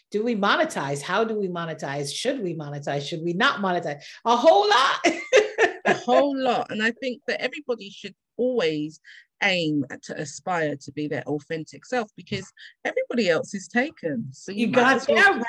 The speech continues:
Speaker 1: right. <laughs>
Speaker 2: to thine own self be true.
Speaker 1: Listen,
Speaker 2: You know?
Speaker 1: <laughs> I can't be you, you can't be me.
Speaker 2: Of course not.
Speaker 1: <laughs>
Speaker 2: Of course not.
Speaker 1: Listen, I'm gonna read just a little bit of your bio, and then I'm gonna ask you to talk a little bit of a few things. Some things that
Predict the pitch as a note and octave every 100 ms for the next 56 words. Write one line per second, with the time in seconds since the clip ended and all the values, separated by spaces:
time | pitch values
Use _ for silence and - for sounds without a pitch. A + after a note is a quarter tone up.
0 | G#3+ G3 C4 - - B4 - - G#4+ -
1 | G#4 G4 - C4 B3 C4+ C4 C4+ C4+ C4+
2 | - B3+ B3 C4 B3 - - C4+ B3+ B3+
3 | B3 - _ _ _ _ - - _ A3+
4 | A#3 A#3+ A3+ A#3+ A3+ G#3+ A3+ - - C5
5 | - - G4+ - - F#4 - A#3+ C4+ C4+
6 | B3 B3 B3 A#3+ A#3 B3+ A#3+ C4 - B3+
7 | B3+ C4+ C4 B3+ B3 D#4 - - F#3+ E3
8 | - - G4+ - G#3+ D3 - - - -
9 | A4+ D5+ - - - - F3 A3+ D4+ C4+
10 | G#3+ C#3 - F4+ - _ _ - - -
11 | - - C#4 D#4 C#4 C#4 C#4 D#4+ D4+ C#4
12 | C#4+ - C4 C4+ C#4+ E4+ G#4 G#4 G#4 C#4
13 | - A3+ A3+ G#3+ F#3+ G3+ G3+ G#3 G#3 G3+
14 | F#3 G3+ F#3 F#3 - G3 G3 F#3+ F#3+ F3+
15 | E3+ E3+ G#3 G3 F3 E3+ D#4 E4+ B3+ G3+
16 | F3+ -